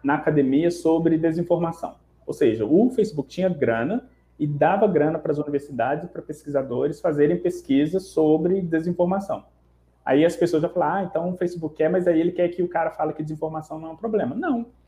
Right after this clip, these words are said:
Na verdade, a grande maioria das pesquisas mostrava o contrário. Mostrava até, colocava até o, o, o resultado na nossa cara e falava assim, "Olha, é isso aqui que o Facebook precisa fazer ou não fazer pra que a situação melhore ou não." É, e a gente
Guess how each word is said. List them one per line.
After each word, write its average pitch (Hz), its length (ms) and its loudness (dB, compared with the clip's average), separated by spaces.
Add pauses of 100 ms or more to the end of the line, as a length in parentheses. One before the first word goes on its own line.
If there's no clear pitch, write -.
Na 165 80 -2
verdade, 190 400 6
a 214 40 6
grande 226 360 4
maioria 180 260 4
das 147 140 -2
pesquisas 151 460 -6
mostrava 214 400 0
o 233 40 -6
contrário. 233 540 -6 (340)
Mostrava 180 380 2
até, 214 300 2
colocava 214 460 -2
até 214 300 0
o, 262 60 0
o, 262 800 -10 (460)
o 143 40 -2
resultado 143 400 4
na 135 120 6
nossa 131 200 0
cara 156 200 2
e - 20 2
falava 180 180 2
assim, 180 140 -4
"Olha, 110 260 0 (220)
é 143 80 4
isso 156 140 0
aqui 214 200 -4
que - 80 -12
o - 40 -16
Facebook 214 360 0
precisa 190 320 -4
fazer 180 540 2
ou 190 180 4
não 175 300 0
fazer 170 540 0
pra 196 380 0
que - 140 -8
a 185 40 4
situação 185 400 -4
melhore 165 460 0
ou 208 120 2
não." - 240 -6 (640)
É, 117 720 -2 (300)
e 135 140 0
a 175 60 6
gente 170 260 -4